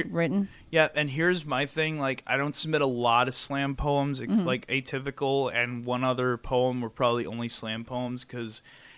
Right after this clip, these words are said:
Speaker 1: the one thing I really learned, I feel, in just a few short years, is there's a difference between being a poetry reader and then a poetry performer. And even then, when you're s-, when you're slamming,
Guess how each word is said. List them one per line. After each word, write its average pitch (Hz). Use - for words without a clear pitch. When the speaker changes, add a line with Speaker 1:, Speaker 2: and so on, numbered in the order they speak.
Speaker 1:
the 135
one 143
thing 147
I 143
really 120
learned, 127
I 110
feel, 123
in 117
just -
a 113
few 123
short 117
years, 117
is 117
there's 127
a 123
difference 135
between 131
being 123
a 110
poetry 120
reader 135
and 123
then 120
a 107
poetry 120
performer. 104
And 123
even 139
then, 131
when 120
you're 117
s-, -
when 123
you're 117
slamming, 147